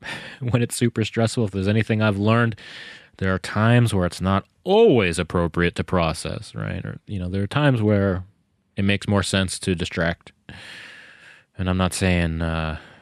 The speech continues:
you know, self-care is a bottle of booze right now and, uh, a pint of ice cream. That's not my style, but, you know, if you gotta play video games to get over this hump, I might be doing a little bit of that myself.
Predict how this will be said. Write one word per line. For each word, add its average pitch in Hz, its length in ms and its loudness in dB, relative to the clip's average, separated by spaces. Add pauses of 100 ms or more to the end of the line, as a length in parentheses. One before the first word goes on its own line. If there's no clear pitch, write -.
(280)
you 92 80 -6
know, 80 140 -6
self-care 87 540 0
is 85 80 -2
a 87 60 -2
bottle 87 380 0
of 80 140 -6
booze 87 280 0
right 82 180 -2
now 82 280 -2
and, 80 220 -4
uh, 80 180 -4 (760)
a 101 80 -6
pint 101 280 -2
of 95 100 -4
ice 156 220 4
cream. 156 300 6
That's 117 220 0
not 113 160 0
my 107 180 -4
style, 117 760 0
but, 98 500 -2
you 135 220 -2
know, 92 180 -2
if 92 140 -4
you 98 80 0
gotta 85 200 -4
play - 200 -10
video 73 320 -10
games 80 280 -12
to 113 100 -2
get 107 220 2
over 110 520 2 (100)
this 110 220 4
hump, 123 400 0 (360)
I 113 260 -2
might 101 180 0
be 92 80 -2
doing 90 240 0
a 90 40 0
little 90 220 0
bit 90 120 0
of 92 120 2
that 92 160 -2
myself. 95 560 -2